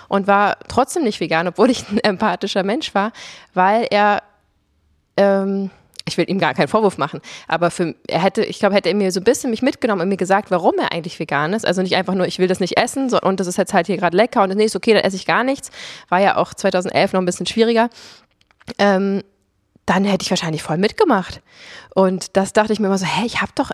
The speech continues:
einen Veganer gekannt, wieso hab ich denn da nicht mitgemacht?" Ähm, weil er eben gar nicht mehr Argumente an die Hand gegeben hat und mich gar nicht aus meinem kleinen Rabbit Hole rausgeholt hat. Und das ist für mich heute Motivation sozusagen zu sagen, immer so ein, weil,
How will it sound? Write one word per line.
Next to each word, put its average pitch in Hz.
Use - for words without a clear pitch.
einen 196
Veganer 240
gekannt, 294
wieso 208
hab 240
ich 254
denn 226
da 202
nicht 196
mitgemacht?" 240
Ähm, 196
weil 185
er 214
eben 202
gar 175
nicht 208
mehr 202
Argumente 190
an 190
die 185
Hand 190
gegeben 185
hat 220
und 180
mich 185
gar 170
nicht 196
aus 175
meinem 180
kleinen 180
Rabbit 185
Hole 180
rausgeholt 165
hat. 214
Und 170
das 185
ist 202
für 185
mich 202
heute 202
Motivation 190
sozusagen 180
zu -
sagen, 175
immer 190
so 185
ein, 175
weil, 175